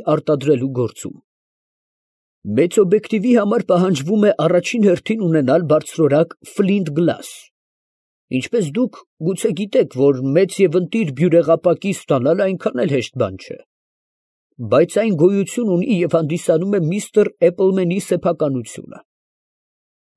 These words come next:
Այն ողորկելու համար պահանջվում է չորս, գուցե և հինգ տարի։ Պետք է ձեզ ասեմ, որ ոսպնապակիների ողորկումը կատարվում է ձեռքով։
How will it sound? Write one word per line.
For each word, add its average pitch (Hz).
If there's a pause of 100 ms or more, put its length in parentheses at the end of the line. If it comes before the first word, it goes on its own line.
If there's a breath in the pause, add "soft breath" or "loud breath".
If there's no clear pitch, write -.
(240)
Այն 170
ողորկելու 190
համար 214
պահանջվում 175
է -
չորս, 214 (100)
գուցե 131
և 160
հինգ 175
տարի։ 156 (920)
Պետք 120
է 123
ձեզ 120
ասեմ, 202 (420)
որ 147
ոսպնապակիների 185
ողորկումը 165
կատարվում 175
է 156
ձեռքով։ -